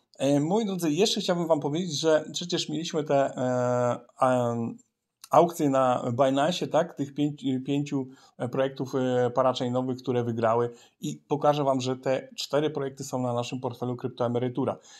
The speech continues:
Ja wiem, że niektóre dostały ostro, m, w, w plecy, tak? Moon River, e, naprawdę dosyć sporo spadł, ale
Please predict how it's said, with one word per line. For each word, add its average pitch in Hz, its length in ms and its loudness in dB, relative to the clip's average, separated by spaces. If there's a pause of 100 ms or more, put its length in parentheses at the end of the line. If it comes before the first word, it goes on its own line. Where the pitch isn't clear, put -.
(140)
Ja 156 140 4
wiem, 202 180 2
że 151 140 -2
niektóre 147 340 0
dostały 143 440 0
ostro, 147 480 -2
m, 131 80 0 (420)
w, - 120 -16 (380)
w 127 360 -2
plecy, 139 380 0
tak? 131 220 0 (100)
Moon 135 300 0
River, 131 280 2
e, 123 640 -2
naprawdę 131 440 2
dosyć 127 300 -8
sporo 127 240 -2
spadł, 135 300 -4 (260)
ale 151 340 2